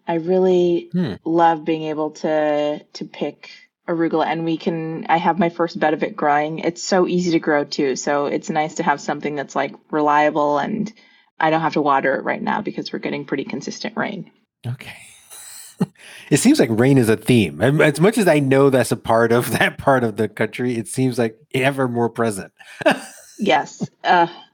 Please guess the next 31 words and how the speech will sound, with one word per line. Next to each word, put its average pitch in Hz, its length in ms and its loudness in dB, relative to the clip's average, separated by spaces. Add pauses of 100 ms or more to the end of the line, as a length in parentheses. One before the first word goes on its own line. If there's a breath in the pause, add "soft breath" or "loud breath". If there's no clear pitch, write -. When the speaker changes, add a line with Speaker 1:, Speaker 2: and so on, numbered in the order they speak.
(140)
Speaker 1:
always. 175 680 0
Yeah. 156 260 -2 (200)
Speaker 2:
Okay. 131 340 -6 (400 loud breath)
I'll 123 80 -4
keep 160 220 -8
that 131 120 4
in 113 100 2
mind. 98 300 -2
I, 110 180 -4
I 127 220 2 (500)
always 147 300 4
say, 120 240 2
like, 101 140 0
I 107 80 -2
could - 180 -2
have 131 200 0
lived 107 220 0
in 98 140 0
London, 95 500 -6 (280)
and 110 220 0
I 110 80 -4
didn't 107 360 0
live 90 160 -6
in 87 100 -8
London 87 320 -12
because 92 320 -8
it 95 120 -12
needs 107 220 -4
to 101 60 -16
be, 98 140 -8
like, 92 240 -10